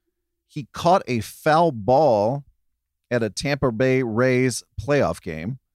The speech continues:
and it was a frustrated fantasy football overworked Twitter joke to write, "He is getting more targets from the Rays than the Bucks."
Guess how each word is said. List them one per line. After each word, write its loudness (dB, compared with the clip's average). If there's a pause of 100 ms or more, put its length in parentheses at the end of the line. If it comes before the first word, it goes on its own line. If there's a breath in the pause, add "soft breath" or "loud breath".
(560)
and -2
it -2
was -2
a 0
frustrated -2
fantasy -2
football 0
overworked 0
Twitter 2
joke 0
to -4
write, 2 (420)
"He -4
is -2
getting 2
more 4
targets 0
from -2
the 2
Rays 2
than 0
the 2
Bucks." 0